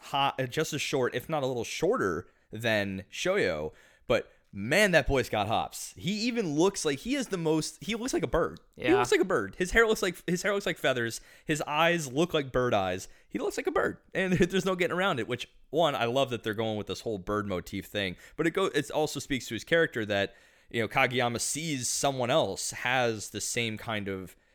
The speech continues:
Speaker 1: athleticism as Shoyo with the height,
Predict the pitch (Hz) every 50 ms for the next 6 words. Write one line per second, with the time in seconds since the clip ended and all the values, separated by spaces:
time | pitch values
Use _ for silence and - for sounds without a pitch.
0 | _ - 104 104 - - 117 117 107 - - 123 101 - 101 95 87 - - -
1 | 117 110 110 107 101 95 90 87 101 104 - - - 82 76 - 127 151 127 95
2 | 87 -